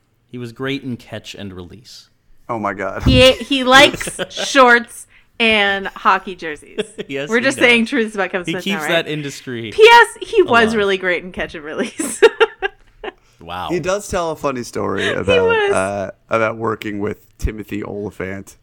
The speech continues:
Speaker 2: and how Timothy Olyphant had no time for his shit, <laughs> which, which I found amusing.
Speaker 1: Live free or die hard. Remember when he played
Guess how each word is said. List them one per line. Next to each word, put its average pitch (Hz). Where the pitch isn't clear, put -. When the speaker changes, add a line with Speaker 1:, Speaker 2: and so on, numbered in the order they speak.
Speaker 2:
and 101
how 104
Timothy 104
Olyphant 101
had 98
no 101
time 101
for 90
his 92
shit, -
<laughs> -
which, -
which -
I 95
found 95
amusing. 92
Speaker 1:
Live 127
free 110
or -
die 90
hard. 92
Remember 151
when 143
he 120
played 107